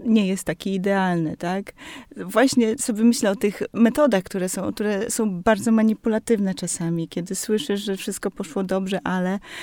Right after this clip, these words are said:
musisz się poprawić, więc ty nie słyszysz tych dobrych rzeczy, tylko skupiasz się na tym, co jest złe. I tego uczą, uczą takich dziwnych, sztywnych sposobów przekazywania informacji. Nie ma w tym naturalności, ale trzeba sobie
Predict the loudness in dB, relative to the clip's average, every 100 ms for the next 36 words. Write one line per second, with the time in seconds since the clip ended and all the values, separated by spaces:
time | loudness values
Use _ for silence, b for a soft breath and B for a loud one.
0 | B -6 -6 -6 -4 -4 -2 -4 -2 -4
1 | -4 -6 -4 0 2 2 0 -2 -2 -4
2 | -4 -2 -2 -2 -4 -6 -8 -6 -4 -6
3 | -6 -6 -4 -4 -2 -2 -2 -4 -4 0
4 | 0 0 0 4 4 2 B B B -10
5 | -4 -2 -2 -6 -2 -2 0 -2 -2 -4
6 | -4 0 -2 2 0 0 -4 -6 -6 -14
7 | _ _ _ -14 -10 -2 2 4 2 -2
8 | -2 0 2 0 -2 B B B -8 -6
9 | -2 -2 -4 -6 -4 -4 -4 -2 -2 0
10 | -2 -4 -4 -2 -2 -4 -6 -4 0 2
11 | 2 0 -2 0 0 -4 -4 -2 -2 -4
12 | -4 -4 -4 B B B -2 0 0 -2
13 | -6 -4 -2 -2 -2 -2